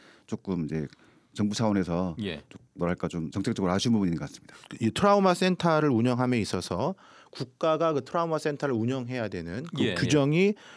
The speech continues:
Speaker 3: 정신건강복지법 십오 조의 이 항에 있어요.
Speaker 2: 아.
Speaker 3: 이 조-, 이 조에 있어요. 거기에 보면 트라우마 센터는 아마 그 예전에는 그 우리가 이제 그 정신병원, 정신병원 많이 얘기를 했었는데,
Speaker 2: 예, 예.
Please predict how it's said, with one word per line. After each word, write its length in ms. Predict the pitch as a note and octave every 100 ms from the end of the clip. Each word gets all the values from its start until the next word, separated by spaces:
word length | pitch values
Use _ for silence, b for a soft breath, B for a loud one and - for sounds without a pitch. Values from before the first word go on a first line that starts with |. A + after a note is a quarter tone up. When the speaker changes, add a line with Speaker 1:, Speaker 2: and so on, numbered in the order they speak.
| B
Speaker 3:
정신건강복지법 1040 | - A#2+ D3 C#3+ C#3 C3 A2 - G#2+ C#3+ B2+
십오 320 | - E3 D#3+
조의 460 | D3 D3 C#3 D3 G#2+
이 180 | A#2+
항에 220 | C3 C#3 A2+
있어요. 400 | F#2+ - F2+ F#2
Speaker 2:
아. 100 | G2
Speaker 3:
이 80 | C#3+
조-, 280 | F#2 C#3 E3
이 60 |
조에 220 | F3 C#3+ B2+
있어요. 480 | - - F2 E2 - B B B B -
거기에 380 | D3+ D#3 G3
보면 580 | F3 C#3+ C#3+ C3+ D#3+ A2 - b b b
트라우마 340 | - G3 G3+ F#3+
센터는 720 | F#3+ F#3+ F3+ F3 F3+ F#3 C#3
아마 260 | C3 C3+ C3
그 500 | B2 A#2+ A2+ G2 F#2+ - b b -
예전에는 920 | G2 G2 B2+ F3 F#3 F3 F#3 E3 A#2 A#2+
그 80 | C3
우리가 380 | A#2 C3 C#3 C3+
이제 220 | A2 A2+
그 260 | - A2+ G2 C#2+ _ - A2 - _ - A#2+
정신병원, 640 | - A#2+ C3 G#3 F#3 F#3+ F3+
정신병원 500 | C3 B2 C3 C3 A#2
많이 260 | G2+ G2+ G#2+
얘기를 260 | G2+ G#2
했었는데, 600 | A#2+ A#2 G#2 F#2+ F#2 D#3 B2
Speaker 2:
예, 40 |
예. 300 | G2+ F2 D#2+